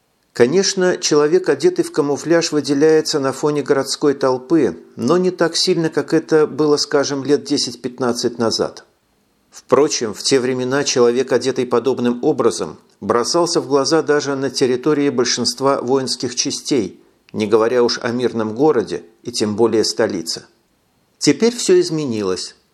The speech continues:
Временами даже кажется, что половина населения страны – спецназовцы.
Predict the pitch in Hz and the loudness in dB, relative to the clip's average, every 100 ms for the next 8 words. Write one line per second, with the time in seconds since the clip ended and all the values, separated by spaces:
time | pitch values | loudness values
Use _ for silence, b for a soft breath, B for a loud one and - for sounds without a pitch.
0 | _ 101 113 135 151 185 180 170 160 160 | _ -2 0 2 0 2 2 2 0 0
1 | 175 156 156 - - 151 147 139 139 156 | 0 0 -2 -4 -4 0 2 2 2 -2
2 | 147 135 - 139 139 139 123 120 120 110 | -2 -2 -2 0 0 0 0 0 0 0
3 | 123 185 185 - - - 117 - 104 92 | 0 -4 -6 -10 -4 -2 -2 -2 -2 -2
4 | - - - | -6 -10 -14